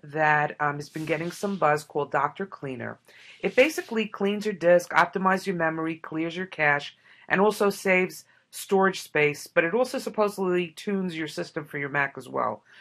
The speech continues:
What I like about this program is you can actually see what it's doing and have that choice to either do it or not before you actually run it. So, um, it's in the App Store. Again, it's called Doctor Cleaner, and let's open it up and check it out.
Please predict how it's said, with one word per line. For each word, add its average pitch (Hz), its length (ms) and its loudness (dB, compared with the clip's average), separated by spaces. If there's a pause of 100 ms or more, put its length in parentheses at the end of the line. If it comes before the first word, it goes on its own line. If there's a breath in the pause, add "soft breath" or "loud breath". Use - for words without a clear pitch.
(200 loud breath)
What 196 140 6
I 202 80 10
like 233 260 10
about 226 300 4
this 190 140 -2
program 156 580 4 (340 soft breath)
is 170 300 2
you 185 80 -2
can 185 140 0
actually 202 480 2
see 175 520 -2 (280 soft breath)
what 170 260 6
it's 160 160 -2
doing 170 540 0
and 147 140 -2
have 156 200 2
that 156 180 4
choice 170 420 0
to 151 120 -4
either 147 240 -4
do 151 280 -2
it 147 80 2
or 139 100 0
not 151 340 2
before 156 320 -6
you 147 160 -2
actually 135 400 -2
run 131 260 0
it. - 140 -6 (480 loud breath)
So, 190 460 8
um, 170 180 4
it's 170 160 -4
in 208 120 2
the 254 100 0
App 190 220 6
Store. 180 200 -2
Again, 175 220 0
it's 165 100 -6
called 165 260 -2
Doctor 170 340 4
Cleaner, 160 320 -4
and 156 100 -4
let's 190 160 -2
open 214 240 -2
it 180 80 0
up 170 160 2
and 147 100 -14
check - 260 -4
it 135 140 0
out. 113 180 -4